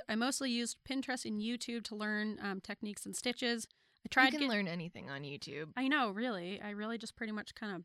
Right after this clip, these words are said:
Speaker 1: patched things together and taught myself. I tried getting a book, but I really need to see it done in video form or in person in order for my brain to really understand what's happening.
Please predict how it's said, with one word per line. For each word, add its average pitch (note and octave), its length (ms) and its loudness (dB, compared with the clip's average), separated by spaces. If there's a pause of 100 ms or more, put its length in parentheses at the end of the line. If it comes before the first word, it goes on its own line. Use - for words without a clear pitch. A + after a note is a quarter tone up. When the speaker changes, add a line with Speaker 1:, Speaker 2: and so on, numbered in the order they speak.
(100)
Speaker 1:
patched - 480 -2
things G#3 260 -4
together G3+ 380 -2
and G3 100 0
taught A3 160 0
myself. B3 320 2 (440)
I A3+ 60 4
tried C4+ 300 8
getting D4 180 4
a B3+ 60 4
book, C4 240 2
but A3 100 0
I G#3 60 2
really G#3 260 0
need G#3+ 140 0
to G3 60 -6
see - 180 -4
it F#3 140 -8
done G3 260 0
in F#3+ 200 -2
video G3 300 -6
form G#3 360 -4
or G3 100 0
in F#3+ 100 2
person B3 440 2
in G#3 100 0
order G3 240 0
for G3+ 120 -4
my G3 120 0
brain G#3 340 -2
to G3+ 80 -8
really G3 200 -4
understand G3 400 -2
what's F#3+ 140 -4
happening. A3 500 0